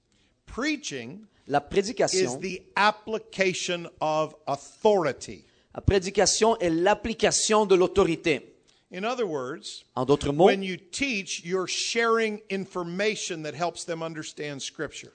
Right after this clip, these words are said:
Speaker 2: lorsque tu enseignes, tu partages de l'information qui les aide à comprendre les Écritures.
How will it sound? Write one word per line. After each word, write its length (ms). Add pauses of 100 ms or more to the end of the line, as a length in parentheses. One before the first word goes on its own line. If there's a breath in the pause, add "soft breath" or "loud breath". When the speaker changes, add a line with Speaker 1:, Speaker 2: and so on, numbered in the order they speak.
(180 soft breath)
Speaker 2:
lorsque 460
tu 160
enseignes, 440
tu 160
partages 520
de 80
l'information 800
qui 140
les 240
aide 100
à 60
comprendre 460
les 140
Écritures. 480